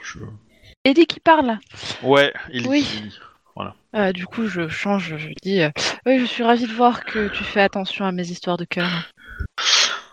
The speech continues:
Speaker 1: Oh, enfin. Une crise cardiaque est si vite arrivée.
Speaker 2: Oh.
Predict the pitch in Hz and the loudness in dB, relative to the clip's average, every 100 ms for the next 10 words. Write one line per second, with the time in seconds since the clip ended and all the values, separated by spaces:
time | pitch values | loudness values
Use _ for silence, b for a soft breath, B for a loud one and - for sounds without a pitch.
0 | B B 104 107 110 110 - 90 - - | B B 4 6 6 4 -2 -6 -8 -10
1 | - - - - - B B B B B | -10 -10 -10 -8 -6 B B B B B
2 | - 156 143 143 - 127 120 117 110 117 | 2 4 4 2 2 0 0 -2 -6 -6
3 | 110 95 98 117 - B B B B B | -2 -2 -2 -4 -8 B B B B B
4 | B B 185 | B B -4